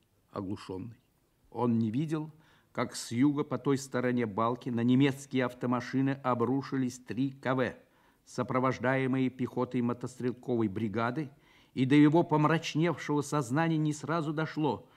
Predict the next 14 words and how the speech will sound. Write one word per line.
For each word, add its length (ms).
почему 380
фашисты, 760
лежавшие 720
цепью 480
в 80
каких-нибудь 640
ста 300
метрах 560
от 220
его 320
окопа, 680
вдруг 500
ослабили 720
огонь, 480